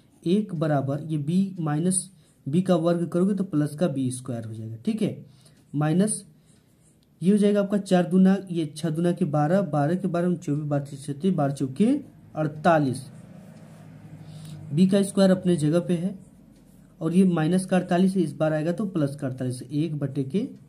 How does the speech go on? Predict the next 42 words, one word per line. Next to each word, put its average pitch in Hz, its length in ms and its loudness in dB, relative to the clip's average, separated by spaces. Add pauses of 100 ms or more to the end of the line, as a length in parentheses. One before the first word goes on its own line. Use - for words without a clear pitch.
(520)
सॉरी, 139 260 -2 (100)
ए 175 140 4
वन 170 220 2
प्लस 185 280 2
अड़तालीस, 123 400 -4
ठीक 196 120 -2
है, 196 60 0
ये 175 100 4
माइनस 170 380 0
का 208 240 0
इस 151 140 -6
बार 160 140 0
आएगा 165 180 0
तो 190 140 -4
प्लस 170 300 2
का 139 100 -4
हो 120 80 -2
जाएगा, 117 240 -8 (320)
पक्षांतर 151 440 -2
किधर, 123 300 -4 (100)
ये 156 80 2
बराबर 147 400 2 (560)
पक्षांतर 175 420 2
का 208 100 2
रूल 170 200 4
कहता 127 280 -8
है, - 100 -10
ठीक 214 180 0
है। 147 140 0 (440)
अब 151 160 -6
B 196 200 4
का 208 200 4
square 196 380 2
बराबर 180 380 4
ये 180 260 4 (120)
अड़तालीस 160 480 0
और 156 120 0
एक 151 120 -4 (140)
क्या 156 120 0
हो 151 80 0
जाएंगे, 156 380 -2 (100)
उनचास। 143 560 -4